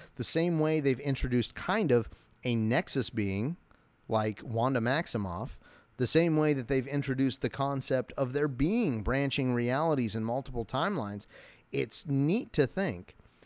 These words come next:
that there is a, a system or a concept where timelines may even come back together to meet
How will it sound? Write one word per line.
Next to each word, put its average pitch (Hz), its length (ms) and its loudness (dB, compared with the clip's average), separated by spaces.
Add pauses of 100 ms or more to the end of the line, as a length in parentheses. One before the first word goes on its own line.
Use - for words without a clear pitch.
(140)
that 127 320 -2
there 165 320 2
is 135 600 0 (100)
a, 117 640 -2 (340)
a 117 180 -2
system 147 420 -2
or 113 100 0
a 101 60 -6
concept 175 600 -2 (220)
where 131 160 2
timelines 180 680 -2
may 131 220 2
even 151 460 -2
come 143 320 -2
back 131 240 -2
together 127 460 -2 (260)
to 139 160 2
meet 143 460 0